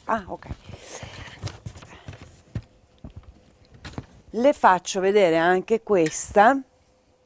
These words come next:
che è la sessantasette, che poi ci arriviamo comunque, eh. Comunque intanto gliela facciamo vedere che si chiama maglia.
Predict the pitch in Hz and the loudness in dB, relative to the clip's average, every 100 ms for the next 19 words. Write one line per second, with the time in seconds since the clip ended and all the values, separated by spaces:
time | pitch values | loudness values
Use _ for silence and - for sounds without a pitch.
0 | _ _ _ _ _ _ _ _ _ _ | _ _ _ _ _ _ _ _ _ _
1 | - 202 185 - - _ _ _ _ - | 0 2 2 0 -14 _ _ _ _ -20
2 | 156 160 - _ - - - - 160 - | -14 -14 -16 _ -20 -20 -20 -20 -20 -20
3 | - 165 160 151 208 - 156 139 - - | -16 -12 -12 -10 -12 -10 -10 -12 -14 -4
4 | 175 180 - - 185 175 170 147 147 170 | 0 0 -4 -4 -2 -2 -2 -4 2 4
5 | 170 143 151 160 165 165 160 156 151 170 | 4 0 -4 -6 -4 -4 -4 -4 0 -2
6 | 175 _ - - - - - _ - - | -2 _ -20 -20 -20 -20 -20 _ -20 -20
7 | - 175 175 170 165 175 175 151 143 156 | -6 -4 -2 -2 0 0 0 -2 -6 -6
8 | 165 - 190 240 226 214 226 - 185 196 | -6 -6 0 0 2 4 2 2 2 2
9 | 196 240 - 160 156 165 170 - 185 160 | 0 -6 -4 -4 -2 0 0 -2 -4 -2
10 | 156 156 160 165 175 | -2 -4 0 0 0